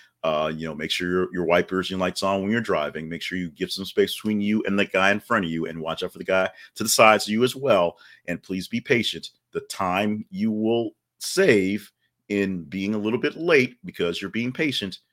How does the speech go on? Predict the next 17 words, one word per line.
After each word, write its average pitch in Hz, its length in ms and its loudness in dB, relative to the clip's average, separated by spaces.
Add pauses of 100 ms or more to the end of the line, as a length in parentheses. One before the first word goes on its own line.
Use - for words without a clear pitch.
(220)
could 90 220 -6
save 73 520 -6 (360)
the 95 100 -2
time 78 640 -6
you're 90 140 -8
dealing 80 420 -10
with 82 220 -8
serious 80 400 -8
injury 67 400 -16 (380)
and 67 160 -10
life. - 400 -12 (760)
Just - 320 -14
think 69 120 -12
about - 200 -12
it - 60 -20
that - 200 -20
way. - 80 -20